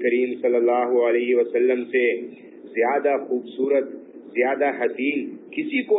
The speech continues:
نہیں دیکھا۔ كأن الشمس تجري في وجهه، گویا کہ سورج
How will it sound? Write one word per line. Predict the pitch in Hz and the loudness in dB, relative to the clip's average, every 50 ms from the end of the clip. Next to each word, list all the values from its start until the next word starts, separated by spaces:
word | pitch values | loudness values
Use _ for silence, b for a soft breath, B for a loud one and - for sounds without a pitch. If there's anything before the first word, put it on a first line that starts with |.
| 190 175 | 2 2
نہیں | 165 147 160 165 143 147 | 0 0 0 0 0 0
دیکھا۔ | 143 131 - 143 135 123 - - - - - - - - - - - - - _ _ _ _ _ _ _ _ _ _ _ _ _ _ _ _ _ _ _ _ _ _ _ _ _ _ _ _ _ - | 0 0 -2 -2 -4 -4 -6 -8 -14 -20 -20 -20 -20 -20 -20 -20 -20 -20 -20 _ _ _ _ _ _ _ _ _ _ _ _ _ _ _ _ _ _ _ _ _ _ _ _ _ _ _ _ _ -6
كأن | - - 143 139 139 160 190 226 226 196 180 165 147 | -6 -4 -4 -4 -2 0 0 2 2 2 2 2 2
الشمس | - - - 151 147 143 135 - 151 135 - - | 0 -2 -4 -4 -4 -4 -2 0 0 0 2 2
تجري | 151 143 143 131 131 131 135 135 131 - | 0 0 2 0 -2 -2 -2 -2 -2 -2
في | - 131 131 123 123 | -2 -2 0 2 2
وجهه، | 131 135 123 120 120 127 123 117 117 127 131 135 131 127 117 117 - - - - - - - - - - - - _ _ _ _ _ _ _ _ - 120 117 | 2 2 2 0 -4 -4 -4 -2 -2 -2 0 0 0 -2 -4 -8 -10 -14 -14 -16 -16 -16 -16 -16 -16 -16 -18 -20 _ _ _ _ _ _ _ _ -4 0 2
گویا | 123 127 143 165 180 202 208 196 208 | 2 2 4 2 2 0 0 0 2
کہ | 214 196 160 139 - - - - - - - - - - - | 2 2 4 2 0 -2 -6 -10 -14 -16 -18 -20 -20 -20 -6
سورج | - - - 247 214 190 175 156 131 | -2 0 2 2 2 4 4 2 0